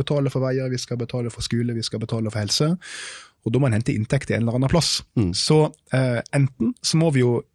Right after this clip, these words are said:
Speaker 1: eh, i løpet av noen år nå ha høyere avgifter på bil, også miljøvennlige biler,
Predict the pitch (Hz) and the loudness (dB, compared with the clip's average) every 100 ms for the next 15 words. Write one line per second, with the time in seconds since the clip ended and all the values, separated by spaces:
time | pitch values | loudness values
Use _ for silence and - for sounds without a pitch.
0 | _ - 127 113 127 135 120 107 120 117 | _ -4 -2 2 2 2 2 0 0 0
1 | 110 101 180 233 _ _ - 131 117 92 | 0 0 -2 -4 _ _ -4 0 0 2
2 | 110 98 117 104 98 101 110 - 104 - | 0 0 0 0 -2 -2 -4 -4 -6 -4
3 | 101 127 135 120 - - 98 101 92 90 | -2 0 0 -2 -4 -2 0 0 0 -2
4 | 92 90 123 208 | -4 -4 -2 -4